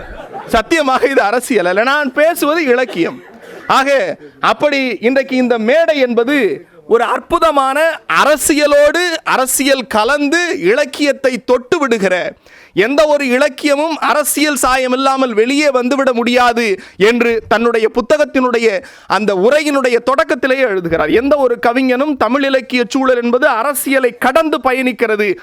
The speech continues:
ஆனால் அது பயணிக்க கூடாது என்கிற அந்த வார்த்தையை ஒட்டி இந்த மேடையில் நம்முடைய பொது உடைமை சித்தாந்தத்திலே சிந்தன் வந்திருக்கிறார்.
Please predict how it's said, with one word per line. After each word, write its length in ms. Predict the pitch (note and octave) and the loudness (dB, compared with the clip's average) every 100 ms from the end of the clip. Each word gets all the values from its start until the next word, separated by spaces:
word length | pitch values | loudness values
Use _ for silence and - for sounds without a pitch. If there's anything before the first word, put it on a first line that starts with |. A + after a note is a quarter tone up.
| - | -2
ஆனால் 300 | D#3+ A3 B3+ | 0 2 0
அது 160 | G#3 | 0
பயணிக்க 500 | - G#3 C4+ C#4 A#3 | 0 0 0 -2 -2
கூடாது 680 | A#3+ - D4 D4 C#4 C4 B3 | -2 0 2 4 2 2 -2
என்கிற 360 | G#3 G#3+ G#3+ G#3 | -2 0 0 0
அந்த 280 | F#3+ G#3+ G3+ | -2 0 0
வார்த்தையை 640 | G3 C4 C#4 C#4+ B3 A#3 | 2 0 0 -2 0 0
ஒட்டி 600 | F3+ A#3 B3 E4+ F#4 F#4+ - - - | 2 2 0 -2 -2 -2 -10 -12 -4
இந்த 260 | G3+ G#3 | -2 0
மேடையில் 540 | G3+ B3+ A#3+ G#3 F3 - - | 0 0 0 0 -2 -8 -10
நம்முடைய 580 | - F#3+ G3 G3+ F3+ D#3+ - - | -4 -2 0 0 -2 -4 -10 -2
பொது 220 | G#3 C#4 | 0 0
உடைமை 260 | C4+ B3+ A3+ | 0 0 -2
சித்தாந்தத்திலே 720 | A#3 - A3+ G#3+ G#3 G#3 F#3+ | -4 0 0 2 0 0 0
சிந்தன் 300 | B3 A#3 C#4 | -2 0 0
வந்திருக்கிறார். 720 | B3 A3 A3 G#3 G#3+ A#3+ F4+ | 0 0 0 0 0 0 -2